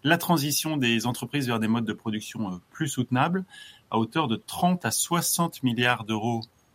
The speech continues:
par an, dont une moitié supportée par l'État. Et enfin, quatrièmement, que tout cela aura des effets sur la croissance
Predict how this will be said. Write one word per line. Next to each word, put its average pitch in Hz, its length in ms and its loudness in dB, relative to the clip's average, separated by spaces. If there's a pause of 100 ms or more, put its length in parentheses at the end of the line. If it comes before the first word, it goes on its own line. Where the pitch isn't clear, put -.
par 110 160 4
an, 160 160 4
dont 127 220 2
une 117 200 0
moitié 104 360 -2
supportée 95 480 -4
par 123 220 -2
l'État. 131 420 0 (500)
Et 135 100 8
enfin, 131 420 6 (440)
quatrièmement, 139 500 4
que 175 140 4
tout 170 300 2
cela 135 400 2
aura 117 180 4
des 104 180 0
effets 107 200 0
sur 160 200 2
la 151 120 4
croissance 147 640 2